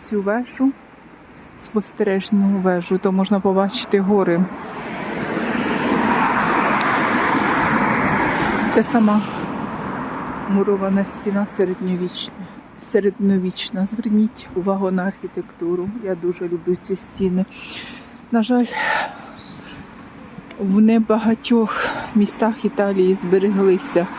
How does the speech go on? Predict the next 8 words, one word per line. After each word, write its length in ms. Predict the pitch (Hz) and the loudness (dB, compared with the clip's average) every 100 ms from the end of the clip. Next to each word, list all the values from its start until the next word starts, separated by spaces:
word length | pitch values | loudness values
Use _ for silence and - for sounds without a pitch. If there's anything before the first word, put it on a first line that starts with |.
| - - - | -12 -12 -4
ці 160 | - | 0
стіни. 600 | 185 - - 190 175 175 208 - - - - - - - - - - - - - - - 277 285 - - - - - - - - - - - - - - - - - - - - - - - - - - - - - - - - - - | 0 -2 0 2 4 2 0 -2 -8 -8 -6 -6 -8 -8 -8 -6 -6 -6 -4 -4 -4 -4 -4 -2 -2 0 0 -2 -2 -2 -2 0 0 2 2 2 2 2 2 2 2 2 4 4 2 2 2 2 4 2 4 4 4 4 4 4 4 4
Так, 120 | 247 - | 2 4
в 20 | |
місті 340 | 220 240 - 233 | 4 4 4 4
Анкона, 720 | 214 233 - 254 254 220 240 - - - - - - - - - - - - - - | 6 4 4 6 6 6 4 2 -2 -2 -2 0 0 0 0 0 0 0 2 2 2
в 120 | 214 208 | 4 6
регіональному 960 | 220 226 226 220 214 208 202 202 202 | 6 6 6 6 6 4 4 6 6